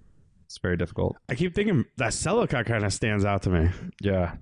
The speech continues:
Speaker 1: there was a Celica, like a Carlos Sainz
Speaker 2: It wasn't,
Speaker 1: ish.
Speaker 2: though. It was the
Speaker 1: No, it
Speaker 2: later
Speaker 1: was the
Speaker 2: one with
Speaker 1: next
Speaker 2: the
Speaker 1: one.
Speaker 2: exposed headlights,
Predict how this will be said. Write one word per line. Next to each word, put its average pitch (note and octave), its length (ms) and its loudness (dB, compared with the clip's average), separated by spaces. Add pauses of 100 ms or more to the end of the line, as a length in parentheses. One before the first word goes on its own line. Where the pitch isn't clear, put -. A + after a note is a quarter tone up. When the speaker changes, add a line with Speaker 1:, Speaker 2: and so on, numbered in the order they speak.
Speaker 1:
there G#2 100 -2
was G2+ 140 2
a G2 60 0
Celica, G#2 500 0
like F#2 120 0
a F2+ 60 0
Carlos G2 420 -2
Sainz G2 960 0
Speaker 2:
It A#2+ 60 2
wasn't, G3 320 2
Speaker 1:
ish. D#3 60 -2
Speaker 2:
though. C#3+ 180 2
It - 40 2
was A2+ 100 0
the B2+ 80 2
Speaker 1:
No, A2+ 80 2
it - 20 2
Speaker 2:
later D3+ 240 2
Speaker 1:
was C3+ 80 2
the A#2 60 4
Speaker 2:
one A#2+ 160 4
with A2+ 100 2
Speaker 1:
next A2 120 0
Speaker 2:
the A#2 80 0
Speaker 1:
one. A2 80 2
Speaker 2:
exposed B2 480 0
headlights, A#2+ 680 0